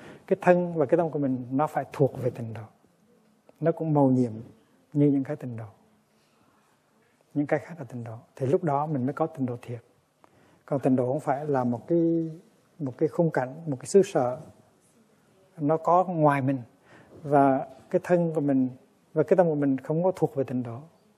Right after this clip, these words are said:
thì không bao giờ mình vào được tịnh độ. Chỉ khi nào thân và tâm của mình nó thuộc về tịnh độ thì mình mới đi ở trong tịnh độ thôi. Cho nên cái thực tập của mình là mỗi bước chân đi vào tịnh độ. Và nếu anh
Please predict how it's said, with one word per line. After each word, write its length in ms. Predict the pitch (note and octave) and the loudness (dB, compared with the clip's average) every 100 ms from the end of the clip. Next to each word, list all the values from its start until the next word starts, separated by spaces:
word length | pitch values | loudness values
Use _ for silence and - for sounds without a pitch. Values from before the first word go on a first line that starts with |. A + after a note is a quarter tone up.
| - | -6
thì 100 | C3 | -2
không 140 | E3 | 2
bao 140 | D#3+ D3 | 4 4
giờ 100 | C#3+ | 0
mình 200 | A#2+ A2+ | -2 -2
vào 220 | B2 A#2 | -4 -4
được 80 | A#2 | -10
tịnh 160 | - A#2+ | -10 -12
độ. 80 | G#2+ - _ _ _ _ _ _ | -12 -20 _ _ _ _ _ _
Chỉ 100 | F3 | 2
khi 160 | E3+ E3 | 4 2
nào 220 | C#3 B2+ | 2 -2
thân 320 | - D#3 D#3 D#3+ - | -2 -2 -2 -12 -10
và 100 | B2 | -4
tâm 200 | C#3+ C#3+ | -4 -4
của 100 | C#3 | -4
mình 240 | B2+ A#2 A2+ - - _ | -6 -8 -14 -20 -20 _
nó 120 | D3+ D#3 | -4 -4
thuộc 260 | - D#3+ - | 6 6 6
về 80 | B2+ | -2
tịnh 180 | A#2+ A#2 | -4 -6
độ 180 | A2 A2 _ _ | -10 -14 _ _
thì 140 | D3+ | -2
mình 260 | B2+ A#2+ A2+ | 0 0 -2
mới 160 | C3 E3+ | -4 0
đi 220 | C#3+ C#3 | 2 0
ở 40 | |
trong 120 | C3 B2+ | -6 -12
tịnh 180 | A#2+ | -14
độ 80 | G#2+ G#2+ | -14 -16
thôi. 140 | - C3+ _ _ _ _ _ _ _ _ _ _ _ | -20 -20 _ _ _ _ _ _ _ _ _ _ _
Cho 100 | C#3+ | 2
nên 160 | C3+ | 2
cái 120 | B2+ A2+ | 2 -4
thực 160 | B2 | -4
tập 120 | B2 A2+ | -12 -8
của 80 | |
mình 280 | C3+ A#2 A2+ | -8 -6 -8
là 120 | A2+ | -8
mỗi 260 | A2+ B2+ E3 | -2 0 2
bước 160 | E3+ - | 0 -2
chân 220 | D#3 C#3 D3 - | -2 -2 -6 -2
đi 180 | F#3+ C#3+ | 0 0
vào 140 | C3 | -2
tịnh 220 | A2+ A#2 A2 | -10 -10 -12
độ. 120 | G#2+ - _ _ _ _ _ _ _ _ _ _ _ | -14 -20 _ _ _ _ _ _ _ _ _ _ _
Và 140 | D3+ C3+ | -2 0
nếu 220 | B2+ D#3 | 2 2
anh 360 | D#3+ D#3 C#3+ | 2 2 2